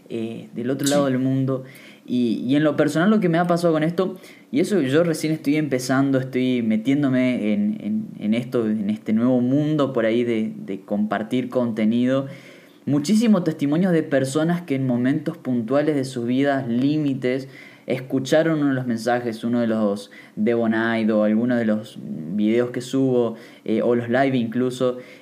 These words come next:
Speaker 1: eh, en esos momentos donde por ahí estaban mirando Instagram y, y, y pasando, pasando y pum, apareció el video y era el mens-, el mensaje que estaban necesitando. Y lo increíble de todo esto es que no hace distinción entre denominación,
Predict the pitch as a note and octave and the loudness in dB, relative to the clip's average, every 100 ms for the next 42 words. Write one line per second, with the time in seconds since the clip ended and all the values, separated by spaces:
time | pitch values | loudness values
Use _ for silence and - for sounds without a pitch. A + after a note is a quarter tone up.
0 | - - G#2+ G2+ - - B2 C#3 D3+ E3+ | -12 -4 -2 -2 -4 -4 0 0 0 0
1 | D3 D#3+ E3+ F3 D3+ D3 C3+ C3 C3 D3 | 2 0 2 2 2 -2 0 2 4 4
2 | E3+ F3+ E3 C3+ - D3 D#3 C#3+ B2+ A#2+ | 4 2 2 0 0 2 2 2 0 0
3 | B2 B2+ C#3+ C#3+ C3+ C#3 C3+ B2+ B2+ B2+ | 0 2 2 2 0 0 0 0 2 0
4 | B2 A#2 A2 - F#2 A2+ A2 G#2+ E2 - | 0 0 0 -2 -4 -4 -2 -2 -2 -6
5 | - A2+ - D3 D3 C3+ B2+ C#3 D3 C#3+ | -4 -2 0 -2 0 -2 -2 -2 -2 -2
6 | C3+ C#3+ D3 A#2 A#2+ B2 A#2+ C#3 D3 C#3 | -4 -4 -4 -2 0 0 0 0 0 2
7 | C3+ D3 E3 F3 - - - A#2+ F3+ G#3 | 2 2 2 -2 -8 -18 -6 2 4 6
8 | F#3 D#3+ C#3 C3 C#3 C3+ C3+ E3 F3+ D#3 | 4 2 0 -2 0 0 0 0 -2 -4
9 | D3+ D#3+ D#3 C#3 C3 B2 B2+ C#3+ F3 F3+ | -2 -2 -2 -4 -4 -4 -2 0 -2 -6
10 | - - - C3 C3 C3 D3 C#3+ D3+ F3 | -16 -20 -4 0 2 2 0 0 2 2
11 | G3+ F3 D#3+ E3+ F3 E3+ C#3+ C3+ C#3+ D#3 | 2 2 2 2 0 0 0 0 2 2
12 | F3 F3 E3+ D3 C#3+ C3+ B2+ B2 C3+ C#3 | 0 0 0 0 -2 -4 -4 -2 -2 0
13 | D3 C3+ C3 B2+ A#2+ A#2+ C3 B2 B2+ B2 | 0 0 -2 0 0 2 0 0 0 0
14 | A2 G#2+ - C3+ C#3+ D#3 D#3+ | -2 -4 -2 0 2 0 -2